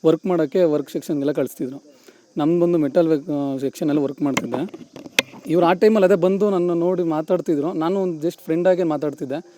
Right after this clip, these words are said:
ಇವರು just ಫ್ರೆಂಡಾಗೆ ಆಗ್-, ಆಗ್ತಾನೆ ಪರಿಚಯ ಆಗಿದ್ರು. ಓಕೆ, ಚೆನ್ನಾಗಿ ಮಾತಾಡಿ ಒಂದು ಗುಡ್ ಫ್ರೆಂಡ್ ಥರ ಇದ್ವಿ. ಅದೇ ಹಿಂಗೆ ಬರ್ತಾ ಬರ್ತಾ ಅದೇ ಕ್ಯಾರೆಕ್ಟರ್ ವೈಸ್ ನನಗೂ ಅವ್ರ ಕ್ಯಾರೆಕ್ಟರ್ ಇಷ್ಟ ಆಯಿತು, ನನ್ನ ಕ್ಯಾರೆಕ್ಟರ್ ಅವ್ರು ಇಷ್ಟಪಟ್ಟರು. ಮೊದ್ಲು ಅವರು "ನನ್-, ನೀನಂದ್ರೆ ಇಷ್ಟ, ಹಿಂಗೆ ಮದುವೆ ಮಾಡ್ಕೊಬೇಕು ಅನ್ಕೊಂತೀನಿ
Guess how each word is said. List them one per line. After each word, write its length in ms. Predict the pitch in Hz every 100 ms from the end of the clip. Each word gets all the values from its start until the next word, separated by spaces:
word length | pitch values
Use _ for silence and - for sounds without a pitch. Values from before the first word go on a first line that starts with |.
| - -
ಇವರು 180 | 185 226
just 180 | 202 -
ಫ್ರೆಂಡಾಗೆ 360 | 185 185 185
ಆಗ್-, 220 | 160 156
ಆಗ್ತಾನೆ 340 | 151 147 170 175
ಪರಿಚಯ 280 | 156 - 160
ಆಗಿದ್ರು. 380 | 139 131 143 - _ _ _ _ _ -
ಓಕೆ, 160 | 160
ಚೆನ್ನಾಗಿ 320 | 170 165 185 185
ಮಾತಾಡಿ 380 | 165 160 165
ಒಂದು 160 | 151 147
ಗುಡ್ 160 | 139 139
ಫ್ರೆಂಡ್ 280 | 175 180
ಥರ 100 | 156
ಇದ್ವಿ. 400 | 156 127 131 151 - _ _ _ _ -
ಅದೇ 160 | 151 185
ಹಿಂಗೆ 180 | 202
ಬರ್ತಾ 320 | 202 175 160 185
ಬರ್ತಾ 260 | 170 170
ಅದೇ 200 | 170 165
ಕ್ಯಾರೆಕ್ಟರ್ 320 | - - 180
ವೈಸ್ 160 | 170 151
ನನಗೂ 240 | 156 170
ಅವ್ರ 120 | 190 160
ಕ್ಯಾರೆಕ್ಟರ್ 320 | 170 170 151
ಇಷ್ಟ 140 | -
ಆಯಿತು, 280 | 170 143 175
ನನ್ನ 160 | 151 143
ಕ್ಯಾರೆಕ್ಟರ್ 260 | 160 147
ಅವ್ರು 120 | 147 143
ಇಷ್ಟಪಟ್ಟರು. 540 | - 139 131 147 170 _ _ _ _ _ _ -
ಮೊದ್ಲು 300 | 143 147 147
ಅವರು 240 | 151 160 170
"ನನ್-, 240 | 160 160
ನೀನಂದ್ರೆ 320 | 156 156 156
ಇಷ್ಟ, 200 | 151 -
ಹಿಂಗೆ 400 | 160 151 143 147
ಮದುವೆ 260 | 139 135 151
ಮಾಡ್ಕೊಬೇಕು 460 | 147 135 147 139 135
ಅನ್ಕೊಂತೀನಿ 640 | 131 139 123 127 139